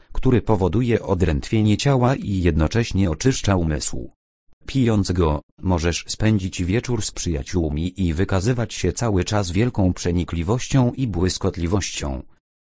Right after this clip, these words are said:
Ale kiedy będziesz próbował wstać, żeby pójść do domu, okaże się to niemożliwe. Twój umysł będzie krzyczeć na ciało,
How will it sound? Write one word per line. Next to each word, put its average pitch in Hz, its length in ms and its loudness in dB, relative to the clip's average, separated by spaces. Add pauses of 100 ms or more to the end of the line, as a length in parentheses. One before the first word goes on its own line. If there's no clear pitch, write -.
(240)
Ale 101 260 2
kiedy 87 320 0
będziesz 107 420 0
próbował 92 540 2
wstać, - 460 -4 (240)
żeby 90 320 2
pójść 107 420 -2
do 85 140 2
domu, 80 420 0 (240)
okaże 82 460 -2
się 78 140 -4
to 87 160 0
niemożliwe. 85 720 0 (560)
Twój 156 280 2
umysł 98 460 2
będzie 117 360 2
krzyczeć - 460 -4
na 80 120 2
ciało, 78 500 -4